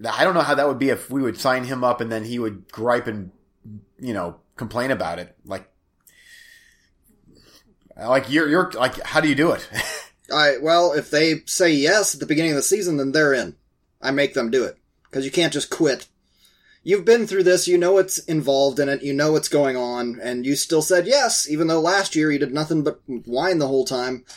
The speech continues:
Speaker 2: Guess what? You're doing it. We're doing it.
Speaker 1: Yeah.
Speaker 2: So, I, you,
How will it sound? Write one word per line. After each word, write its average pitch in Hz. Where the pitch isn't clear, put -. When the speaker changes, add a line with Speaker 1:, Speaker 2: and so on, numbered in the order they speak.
Speaker 2:
Guess 151
what? 135
You're 139
doing 123
it. -
We're 139
doing 165
it. 113
Speaker 1:
Yeah. 139
Speaker 2:
So, 110
I, 127
you, 123